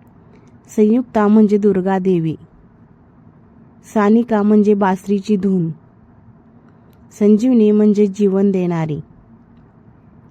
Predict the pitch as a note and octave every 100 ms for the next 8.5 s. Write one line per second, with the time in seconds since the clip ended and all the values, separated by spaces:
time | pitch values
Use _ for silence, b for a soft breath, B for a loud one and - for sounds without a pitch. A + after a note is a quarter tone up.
0 | _ A3+ A3+ B3 A3+ G#3 G#3+ G#3+ G#3+ A3
1 | G#3 F#3+ G3 F#3+ F3+ F3 E3+ D#3 D#3 D3
2 | _ _ _ _ - - _ b b b
3 | b b - G#3+ G3+ G#3+ A#3 G3+ G3+ G#3
4 | G3+ F3+ G3 G#3 G#3 F#3 F#3 F#3 F#3 A3
5 | F#3 E3+ E3 - - - - - _ _
6 | b b b b b _ - G3+ G#3+ A#3
7 | G#3 G#3 A3 G3 G3+ G3+ F#3+ G3+ G3 F#3+
8 | E3+ E3+ E3 D#3